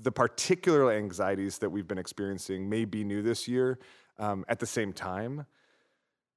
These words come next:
these struggles are timeless, right? Worry, stress, fear, they, they aren't, they aren't new. Um, they've been a part of our lives long before this year, and they're, they're not gonna magically disappear if we can just get through twenty twenty-one. And so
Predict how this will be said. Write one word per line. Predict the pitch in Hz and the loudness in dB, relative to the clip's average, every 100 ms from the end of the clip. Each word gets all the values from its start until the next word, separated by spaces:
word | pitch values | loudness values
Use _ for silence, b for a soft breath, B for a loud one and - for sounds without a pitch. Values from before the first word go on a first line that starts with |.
| _ B B | _ B B
these | 147 - | 0 2
struggles | - 165 170 | 2 2 2
are | 120 | 0
timeless, | - - 82 69 50 - - _ _ _ _ | -4 -8 -10 -12 -16 -20 -20 _ _ _ _
right? | 101 104 | 0 2
Worry, | 117 127 131 123 | 4 6 8 6
stress, | - - 113 107 - | 2 4 6 4 0
fear, | - 113 107 104 | -8 -2 2 2
they, | 101 | 2
they | - 117 | 2 4
aren't, | 120 117 - - | 4 4 -2 -8
they | 104 | -2
aren't | 107 76 | -2 -2
new. | 95 87 73 50 - - _ _ _ | -6 -6 -6 -8 -16 -20 _ _ _
Um, | 98 95 87 82 78 _ _ _ | -4 -4 -4 -8 -14 _ _ _
they've | 113 | 0
been | 113 | 2
a | |
part | 107 117 | 4 6
of | 110 | 6
our | |
lives | 101 95 - | 4 2 2
long | 101 98 | 0 -2
before | 90 98 | -4 -4
this | 90 - | -4 -4
year, | 101 92 | -2 -2
and | 92 | -2
they're, | 95 92 _ | -4 -8 _
they're | 120 | 2
not | 120 | 2
gonna | 117 104 | 2 0
magically | 95 92 92 - 87 | -2 -2 -4 -4 -6
disappear | 90 87 - 101 85 85 - | -6 -12 -6 -4 -4 -6 -8
if | 98 117 | -4 -2
we | |
can | 117 | -2
just | 107 - | -4 -2
get | 110 - | -2 -2
through | - 98 | -4 -4
twenty | - 95 90 | -4 -6 -6
twenty-one. | 82 87 82 87 92 90 | -6 -6 -4 -4 -4 -6
And | 92 | -6
so | - 110 | 0 2